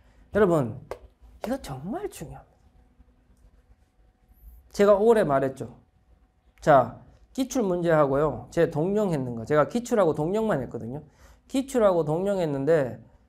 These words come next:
소방학 한 문제 빼고 다 맞췄습니다. 한 문제 빼고 문제 풀이요. 근데 어떤 학생은 백 점을 맞은 학생도 있고요. 어떤 학생은 칠십 점 맞은 학생도 있습니다. 기출 듣고 동영을 들었는데도.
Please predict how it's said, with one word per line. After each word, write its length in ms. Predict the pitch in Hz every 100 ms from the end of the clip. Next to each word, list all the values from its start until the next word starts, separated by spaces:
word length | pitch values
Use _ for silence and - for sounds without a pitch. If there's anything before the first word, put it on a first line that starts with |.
| _
소방학 720 | - 190 226 202 196 220 226 _ _ _ _ _ _ _ _ _ _ _ _ _ _ _ _ _ _ _ _ _
한 160 | - 208
문제 300 | 247 220 214
빼고 180 | 185 160
다 140 | 131
맞췄습니다. 520 | 135 131 165 127 113 _ _ _ _ _ _ _ _ _ _ _ _ _ _ _ _ _
한 120 | 143 196
문제 200 | 220 190
빼고 320 | 185 180 170
문제 260 | 156 165
풀이요. 260 | 170 190 -
근데 640 | - 269 277 311 311 - _ _ _ _ _ _ _ -
어떤 280 | 196 202 233
학생은 440 | 202 - 175 220
백 180 | 214 175
점을 200 | 220 202
맞은 280 | 151 127 127
학생도 400 | 123 - 135 120
있고요. 300 | 117 117 110 - _ _ _ -
어떤 320 | 196 226 214
학생은 340 | 190 196 185
칠십 340 | 180 254 262 262
점 120 | 202
맞은 240 | 165 156
학생도 340 | 143 123 135 113
있습니다. 340 | 107 107 - - _ _ _
기출 360 | 220 214 208 156
듣고 260 | 156 208
동영을 380 | 175 147 160 143
들었는데도. 580 | 185 185 123 107 120